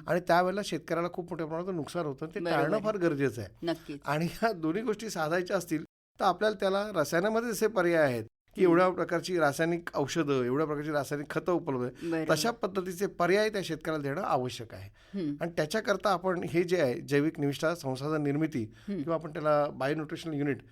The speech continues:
Speaker 1: हे त्याच्यामध्ये आपण तयार केलेलं आहे की जे आपण पर्याय म्हणून शेतकऱ्यांना खूप मोठ्या प्रमाणात ते देऊ शकतो.
Speaker 2: आताच सर तुम्ही बायोन्यूट्रिशनल युनिट म्हणालात,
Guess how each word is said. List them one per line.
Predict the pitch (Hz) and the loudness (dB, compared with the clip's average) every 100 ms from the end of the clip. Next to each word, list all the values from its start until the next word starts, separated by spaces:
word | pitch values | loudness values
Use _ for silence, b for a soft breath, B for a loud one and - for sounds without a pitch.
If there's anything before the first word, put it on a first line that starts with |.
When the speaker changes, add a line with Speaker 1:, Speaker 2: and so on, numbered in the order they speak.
| b b - | b b -4
Speaker 1:
हे | 202 | -2
त्याच्यामध्ये | 165 147 160 156 | -2 -4 -6 -6
आपण | 151 165 165 - | -6 -6 -6 -2
तयार | 143 147 | 2 2
केलेलं | 143 147 143 | 0 -4 -4
आहे | 165 | -6
की | 190 | -6
जे | 165 | -2
आपण | 175 185 | -2 -4
पर्याय | 185 147 151 196 | -2 2 4 4
म्हणून | 175 170 | 2 -2
शेतकऱ्यांना | 165 147 175 151 135 175 b b - | -4 -6 -4 -2 -2 -6 b b -2
खूप | 180 165 | 0 2
मोठ्या | 151 | 0
प्रमाणात | 147 143 143 | 0 0 0
ते | 202 | 2
देऊ | 180 123 | 2 2
शकतो. | 117 104 _ _ _ _ _ - | 0 -10 _ _ _ _ _ -6
Speaker 2:
आताच | 165 - 190 - | -4 0 0 2
सर | 196 | 0
तुम्ही | 190 185 | 2 0
बायोन्यूट्रिशनल | 180 170 165 185 175 170 175 190 175 | 4 4 6 6 4 2 -2 -2 0
युनिट | 170 156 156 151 | 4 4 4 2
म्हणालात, | 156 135 127 | 0 0 -4